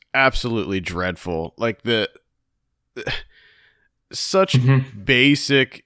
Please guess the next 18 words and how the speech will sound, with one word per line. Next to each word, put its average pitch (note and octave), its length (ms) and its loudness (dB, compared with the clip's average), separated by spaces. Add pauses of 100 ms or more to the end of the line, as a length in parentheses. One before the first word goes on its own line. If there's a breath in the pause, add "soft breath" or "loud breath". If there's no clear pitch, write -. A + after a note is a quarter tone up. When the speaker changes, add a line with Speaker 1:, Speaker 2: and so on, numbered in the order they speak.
(120)
Speaker 1:
generic, A#2 920 2 (460)
boring B2+ 840 2 (220)
m-, G#2+ 220 -8 (320)
music C3 580 0
beats. A2+ 480 -4 (240)
I, F#2+ 120 -4
I - 100 -6
mean, A#2 220 0
this, - 260 -6
it F#2 140 -8
was A#2 180 -10
just - 280 -8
such - 280 -2
a G2 80 0
horrible G2+ 340 -2
score. F#2 480 -6
The C3+ 240 -4
editing, C3 560 0